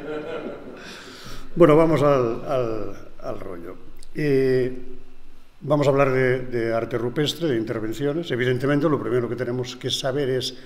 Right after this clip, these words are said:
qué tenemos, en qué estado lo que tene-, lo tenemos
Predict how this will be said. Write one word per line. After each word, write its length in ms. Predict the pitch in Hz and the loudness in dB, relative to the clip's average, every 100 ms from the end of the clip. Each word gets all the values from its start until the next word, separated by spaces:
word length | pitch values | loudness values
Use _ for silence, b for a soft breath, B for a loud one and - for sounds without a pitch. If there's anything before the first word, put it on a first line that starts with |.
| B B B | B B B
qué 160 | 165 143 | 2 4
tenemos, 520 | 151 160 160 185 - - - - - - - - | 6 6 4 0 -4 -10 -12 -14 -18 -18 -14 0
en 180 | 135 120 | 2 4
qué 100 | 139 | 2
estado 320 | - 143 139 | 2 2 2
lo 120 | 139 | 2
que 120 | 135 131 | 0 -2
tene-, 260 | 143 143 - | -2 -2 -4
lo 380 | 117 104 107 113 | -6 -6 -6 -4
tenemos 560 | 135 160 160 185 180 | 0 2 2 0 -2